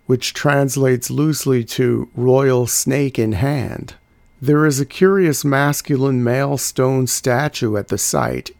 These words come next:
either a man or a deity, known to archaeologists as M one. This bold, muscular figure is clenching his fist,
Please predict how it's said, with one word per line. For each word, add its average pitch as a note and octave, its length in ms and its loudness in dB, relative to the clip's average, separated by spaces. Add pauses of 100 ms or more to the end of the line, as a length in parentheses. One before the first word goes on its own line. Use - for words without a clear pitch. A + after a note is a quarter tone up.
either A#2+ 280 -2
a A2 60 -2
man B2 380 0
or G#2+ 180 -2
a G2+ 60 -6
deity, A#2 640 -6 (400)
known B2 300 0
to C#3+ 240 0
archaeologists A#2+ 1080 -2
as A#2 340 -4 (120)
M A#2 320 0
one. A#2 440 -2 (280)
This C#3 280 2
bold, C#3 540 2
muscular C3+ 640 0
figure B2+ 760 -4
is - 160 -2
clenching D3 580 -2
his A#2+ 240 0
fist, - 640 -4